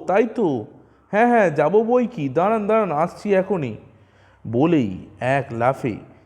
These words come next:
বিছানা থেকে উঠেই নেমে আসি বারান্দায়, সঙ্গে বাদলবাবু নিচে দাঁড়িয়ে। "হ্যাঁ, চলুন চলুন এবার। জানেন তো, হিড়িম্বা হলেন এখানকার প্রধান দেবী।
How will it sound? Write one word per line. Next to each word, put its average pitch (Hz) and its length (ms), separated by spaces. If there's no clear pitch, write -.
বিছানা 147 320
থেকে 147 300
উঠেই 127 600
নেমে 123 680
আসি 117 320
বারান্দায়, 107 560
সঙ্গে 131 300
বাদলবাবু 123 600
নিচে 113 260
দাঁড়িয়ে। 107 360
"হ্যাঁ, 127 180
চলুন 135 320
চলুন 139 260
এবার। 110 240
জানেন 131 360
তো, 127 420
হিড়িম্বা 123 420
হলেন 123 320
এখানকার 117 480
প্রধান 117 420
দেবী। 107 320